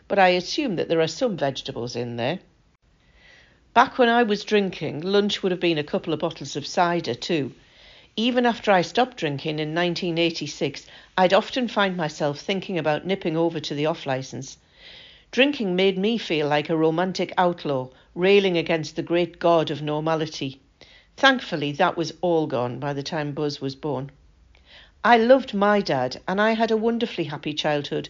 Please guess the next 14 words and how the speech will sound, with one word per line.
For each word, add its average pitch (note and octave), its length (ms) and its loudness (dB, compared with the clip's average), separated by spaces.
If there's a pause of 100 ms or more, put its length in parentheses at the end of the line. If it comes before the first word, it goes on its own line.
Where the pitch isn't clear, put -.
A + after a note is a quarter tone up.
(300)
but F3 140 -4
he A3 140 -2
was G#3+ 220 2
a G#3+ 60 -2
complicated E3 840 -2
man, D#3 260 -6 (300)
and E3+ 160 -4
he F#3 80 -2
was E3 220 0
a E3+ 40 0
big E3 300 -2
drinker. C#3+ 460 -6 (580)
There F3+ 160 6
was E3+ 200 2